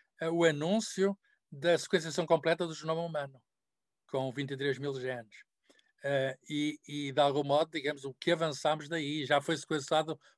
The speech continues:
o homem de Neandertal, quer dizer, a partir de, a partir de fósseis. Ahm, a parte perigosa dos genes, porque é aquela que penetra nas, nas células humanas, que aproveita um receptor, é a chamada espícula,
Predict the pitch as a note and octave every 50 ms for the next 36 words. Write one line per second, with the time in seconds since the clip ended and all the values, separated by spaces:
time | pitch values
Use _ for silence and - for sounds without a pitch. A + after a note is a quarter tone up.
0 | _ - D#3+ D3 D3 D#3+ E3+ F3 F3 E3 D3 E3 D#3+ D#3+ D#3+ D#3+ D#3+ E3 E3+ F3
1 | F3 F3 - - D3 C#3 C#3+ D3+ D3 C#3 - - C#3 B2 B2 A#2 C3 C3+ B2+ -
2 | C3 B2 - C#3+ C#3 C3+ C3+ C#3+ D3 C#3+ _ _ - - - _ _ _ - B2+
3 | - C#3 A#2+ - C#3 C3 B2 C#3 C#3 - - C3 B2+ A#2+ - - - G2 - -
4 | - - _ _ _ _ _ _ _ _ _ _ _ _ _ - D3 D3 C#3+ C3+
5 | C3+ B2+ B2+ B2+ B2 _ _ _ _ _ _ - - D3 C#3+ G3+ F#3 F3+ - -
6 | - F3 D#3+ E3+ F3 E3 C#3 D#3+ D#3 D3+ D#3 D3 C3 E3 E3+ E3+ D#3 C3+ - -
7 | - C#3+ - D3+ C#3+ C#3+ C#3 - - D3+ D3 D3 C#3 B2+ - - - - D#3 D3
8 | C#3 C3+ _ - C3+ C3 C3+ D3 C#3+ C#3 C#3+ C#3+ C3 C3+ B2+ B2 - - - -
9 | B2+ B2 B2+ A#2 - - C#3 C3+ C3+ B2 A#2 A#2 C3 B2+ C3+ C3+ C3+ B2+ A#2 A2
10 | A2 - - - _ _ _ _ _ _ _ _ _ _ - C#3 - C#3 B2+ C#3
11 | D3 C#3+ - C#3 C3 A#2+ - - - C3+ B2+ _ - D3 C#3+ C3+ B2 A#2+ B2 C3
12 | C3+ C3 B2+ A#2+ - A#2+ - - C3+ C3 B2 A#2+ C3 B2 - - - E3+ E3+ -
13 | - G#3 G#3 G#3